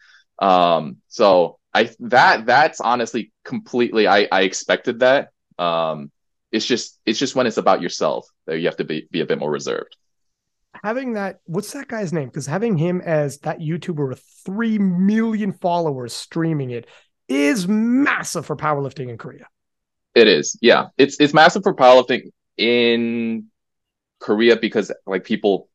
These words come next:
Speaker 1: know about it. Um, and he, I don't know too much about him. I, I've been told that he kinda has a back-, back-, background in powerlifting, which is why he shows so much interest in it.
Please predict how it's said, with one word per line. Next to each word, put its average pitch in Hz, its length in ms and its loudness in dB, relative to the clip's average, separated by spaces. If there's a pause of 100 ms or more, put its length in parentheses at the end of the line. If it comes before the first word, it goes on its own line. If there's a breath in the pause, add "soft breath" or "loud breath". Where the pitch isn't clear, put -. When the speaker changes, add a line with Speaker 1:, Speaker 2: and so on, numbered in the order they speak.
(320)
Speaker 1:
know 95 280 4
about 87 340 2
it. 131 200 2 (400)
Um, 98 640 4 (180)
and 98 320 -4 (920)
he, 139 600 -2 (720)
I 131 80 -2
don't 156 200 0
know 127 140 0
too - 260 -12
much 135 180 0
about 131 220 2
him. 139 80 0
I, 95 280 -2
I've 98 200 -4
been 98 120 -8
told 107 280 -4
that 113 160 -2
he 92 120 -10
kinda 98 260 -4
has 95 340 -2
a 95 100 -2
back-, 92 300 -4
back-, 92 300 -2
background 90 340 -4
in 90 100 -4
powerlifting, 98 380 -2
which 85 160 -8
is 85 80 -12
why 82 120 0
he 90 140 -8
shows 80 240 -4
so 87 100 -6
much 82 160 -4
interest 78 320 -10
in 90 140 0
it. - 180 2